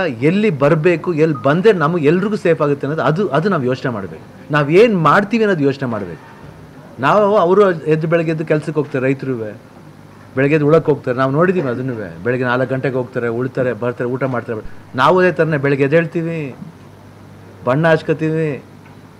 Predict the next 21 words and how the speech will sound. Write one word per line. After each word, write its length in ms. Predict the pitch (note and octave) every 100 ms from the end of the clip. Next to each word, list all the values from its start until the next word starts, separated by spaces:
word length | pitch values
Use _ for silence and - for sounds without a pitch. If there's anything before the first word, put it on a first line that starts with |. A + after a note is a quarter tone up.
| - - - - - -
ಆ್ಯಕ್ಟ್ 260 | C3 D3
ಮಾಡ್ತೀವಿ, 360 | E3+ D#3+ - D#3
ತಿರ್ಗಾ 240 | C#3+ C#3+
ಬರ್ತೀವಿ, 340 | E3+ D3+ C#3+ D#3
ಬಣ್ಣ 220 | C3 D#3
ತೆಗಿತೀವಿ, 400 | D3+ C3+ B2+ E3
ಹೋಗ್ತೀವಿ, 400 | F#3+ B2 - D3
ಮಲ್ಕೋತೀವಿ, 540 | D3 C3 C3+ C3+ C3+
ಊಟ 200 | C3+ A#2
ಮಾಡಿ, 180 | A#2+ A2 -
ಅ-, 140 | D3 -
ಅದು 200 | E3 A#3+
ಲೈಫ್, 260 | E3+ F3
ಎಲ್ರದ್ದು 320 | C3 D#3 G#3+ G#3
ಲೈಫ್ 260 | F#3 -
ಅದೇ 160 | D#3+ F3+
ಥರನೇ 240 | F3+ D#3
ಇರುತ್ತೆ. 240 | B2 - - - - - - - - - - - - G2+
ಯಾವುದೇ 420 | A#2+ C3+ F#3+ A#3
ಸಮಸ್ಯೆಗೆ 440 | A3+ G3+ G3 G3 D3+
ಹೋಗ್ಬೇಕಾದ್ರೂ 880 | E3+ E3 E3 D#3+ C#3 B2 B2 D3